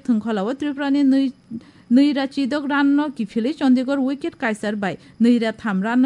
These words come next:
তুই উল্থামনি সালো থুংনা অংখরে পুইলা ইনিংস যত উইকেট কমাওই নৈরা নৈজিথাম রান খ্লাইকা। রান কাইসিনি উকলগো তঙ্গই হাস্টের দল উলনি ইনিংস সালনি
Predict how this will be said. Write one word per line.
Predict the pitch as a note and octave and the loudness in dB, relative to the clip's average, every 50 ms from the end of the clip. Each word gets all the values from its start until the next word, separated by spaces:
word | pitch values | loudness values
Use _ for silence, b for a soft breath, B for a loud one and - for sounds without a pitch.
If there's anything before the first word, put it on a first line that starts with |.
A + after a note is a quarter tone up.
| C4+ C4+ | 0 0
তুই | - C4 C4+ C4+ A#3 | -4 -6 -4 -4 -4
উল্থামনি | G3+ G3 - G#3 F#3+ F3+ F3+ F3+ - | -4 -4 -6 -6 -6 -6 -6 -6 -8
সালো | - - F3 G3+ C4+ C4+ - | -8 -8 -6 -6 -6 -4 0
থুংনা | B3+ B3 B3 C4+ A#3 G#3+ | 0 2 2 2 2 0
অংখরে | A#3+ A#3+ A#3+ C4 C4 C4+ B3+ | -2 -2 -2 -2 -4 -4 -4
পুইলা | D#4+ D#4+ D4+ C#4 - - | -4 -4 -4 -4 -4 -2
ইনিংস | G3 G#3+ A3 G#3 - B3+ A#3+ - | -2 -2 -4 -4 -4 -6 -6 -4
যত | D4+ D4+ - - C#4 | -6 -8 -6 -6 -6
উইকেট | B3+ B3 B3 C4+ C4 - | -6 -4 -6 -8 -8 -6
কমাওই | - G#3 G3 F#3+ F#3+ G3 A3+ C#4+ B B B B B A#3+ | -6 -4 -4 -4 -4 -4 -6 -6 B B B B B 4
নৈরা | A#3+ C#4 C#4+ C#4+ C#4 C#4+ C#4+ C4 | 4 4 4 2 0 0 2 2
নৈজিথাম | C#4 C#4 C4 - C4+ B3+ C4+ B3+ A#3+ A#3+ | 2 2 0 -2 -4 -2 -2 -2 0 0
রান | C4+ C4 C4 B3+ | 0 0 0 -2
খ্লাইকা। | - - G3 F3 - F#3 E3+ D3 - B B B C#4 B - A#3+ | -2 -4 -6 -4 -4 -4 -6 -6 -8 B B B -16 B -4 0
রান | B3 B3 C4 B3 | 2 2 2 2
কাইসিনি | A#3+ A3 A3 - A3+ A3 F#3+ - | 0 -4 -4 -2 -4 -4 -2 -4
উকলগো | G3+ - B3+ A#3+ A#3 C#4 C4+ - | -4 -4 -2 -2 -2 -4 -4 -4
তঙ্গই | A#3 G#3+ B3 B3+ G#3 F3+ | -2 0 0 0 -2 -2
হাস্টের | G#3+ A3+ B3 - - D4 D4+ C4+ C4 - | -6 -8 -8 -8 -8 -10 -8 -8 -8 -8
দল | C#4 D4 D4 C#4+ b b b b b _ - A#3+ | -8 -8 -8 -10 b b b b b _ -6 -2
উলনি | B3 B3+ B3+ A#3 B3 A3 - B3 | 0 2 4 4 2 2 2 2
ইনিংস | B3+ C#4+ C#4+ C#4+ C#4+ E4 F#4 F#4 - | 4 4 4 2 0 -4 -8 -8 -10
সালনি | - - A3+ G3+ F#3+ F#3 | -10 -8 -6 -4 -4 -4